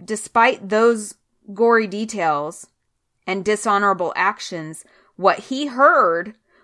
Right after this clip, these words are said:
was that he will burn fortified cities. That means he would be conquering cities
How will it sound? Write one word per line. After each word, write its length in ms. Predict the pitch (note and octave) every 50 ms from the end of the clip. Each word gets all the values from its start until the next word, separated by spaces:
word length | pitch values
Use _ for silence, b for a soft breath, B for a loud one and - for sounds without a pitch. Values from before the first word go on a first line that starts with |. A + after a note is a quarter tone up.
| b
was 280 | b F#3 G#3 G#3 F#3+ E3+
that 220 | F#3 G3+ F#3 C3
he 180 | - - B3 C#4
will 180 | B3+ A#3 G#3+ G3
burn 300 | F3+ G#3+ A3 A3 G#3 F#3+
fortified 560 | - A3 G#3+ G3+ F#3+ - - F3 D#3+ D#3+ -
cities. 380 | - - B3 F#3+ D#3+ E3 E3+
That 220 | - A#3 D4+ - -
means 320 | B3+ B3 A3+ G#3+ G3 -
he 140 | - B3+ B3
would 220 | G#3+ F#3 F#3 D#3+
be 140 | - D#3 D3+
conquering 680 | - - - - F#4+ F#4+ - - A#3 G3 F3+ E3+ D#3+ D#3+
cities 560 | D3+ - - D#3+ - G2 C#2 G#1 - - -